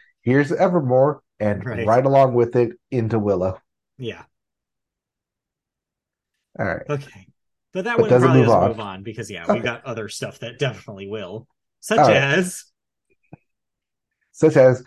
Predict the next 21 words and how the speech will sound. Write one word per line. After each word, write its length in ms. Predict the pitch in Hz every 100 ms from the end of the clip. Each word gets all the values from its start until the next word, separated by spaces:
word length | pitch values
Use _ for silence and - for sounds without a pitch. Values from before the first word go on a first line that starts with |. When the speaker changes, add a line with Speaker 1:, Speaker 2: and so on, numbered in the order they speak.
| _
Speaker 1:
Champagne 1400 | - 135 131 123 123 123 123 - 131 117 117 120 123 113
Problems. 920 | - 107 107 110 107 113 110 113 110 -
Speaker 2:
So 200 | - 202
Champagne 360 | 285 277 262
Problems, 360 | 208 180 151 139
as 160 | 202
I 100 | 240
mentioned, 360 | 190 180 180 147
I 60 | 147
was 140 | 143
watching, 600 | 135 147 151 180 156 147
uh, 440 | - 143 127 123 117
footage 320 | 156 135 127
from 140 | 143 127
the 120 | 131
Eras 340 | 131 123 117
tour 340 | - 131 131 123
before 340 | 117 127 120
I 60 | 113
started 320 | 127 120 120
this. 240 | 151 147